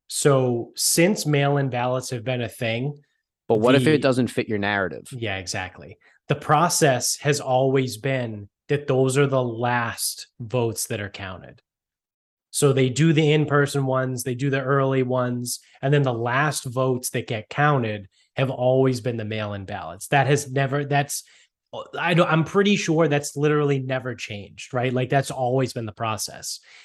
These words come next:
Speaker 1: And if you go by traditional <clears throat> party lines, Republicans and conservatives are more likely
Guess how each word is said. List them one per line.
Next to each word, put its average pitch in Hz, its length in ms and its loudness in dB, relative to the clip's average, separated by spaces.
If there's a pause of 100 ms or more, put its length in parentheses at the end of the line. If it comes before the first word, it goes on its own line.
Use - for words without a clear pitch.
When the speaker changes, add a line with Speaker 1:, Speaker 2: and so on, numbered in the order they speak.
(200)
Speaker 1:
And 131 580 0 (1000)
if 151 200 2
you 156 220 4
go 147 400 6
by 131 720 0 (440)
traditional 143 1300 2 (320)
<clears throat> - 320 -20
party 135 920 -2 (340)
lines, 123 920 0 (1200)
Republicans 151 1300 2 (260)
and 139 160 -2
conservatives 139 1040 2 (320)
are 139 180 2
more 139 520 4
likely 127 800 -2